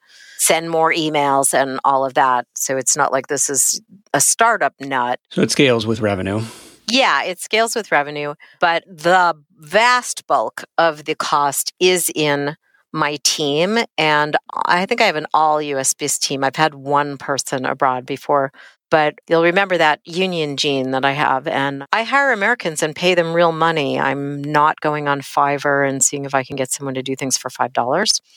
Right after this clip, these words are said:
Speaker 1: because I just don't believe in it.
Speaker 2: What did the membership look like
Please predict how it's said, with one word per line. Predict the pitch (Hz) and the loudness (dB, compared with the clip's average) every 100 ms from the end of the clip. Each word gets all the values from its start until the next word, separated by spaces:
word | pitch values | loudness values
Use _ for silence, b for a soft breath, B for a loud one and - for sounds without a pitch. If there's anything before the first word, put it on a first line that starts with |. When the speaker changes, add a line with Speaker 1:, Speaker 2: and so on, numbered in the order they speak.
| b | b
Speaker 1:
because | - 151 143 143 143 - | -8 0 2 2 0 -4
I | - 139 | -4 -2
just | 156 143 - _ _ | 0 0 -2 _ _
don't | - 165 | -4 -2
believe | 196 247 | -2 -2
in | - | -4
it. | - - _ _ _ _ _ | -10 -14 _ _ _ _ _
Speaker 2:
What | - 160 165 | -2 2 4
did | |
the | 143 | 4
membership | 131 131 117 131 117 | 4 4 2 0 2
look | 135 131 | 0 4
like | 131 120 | 4 2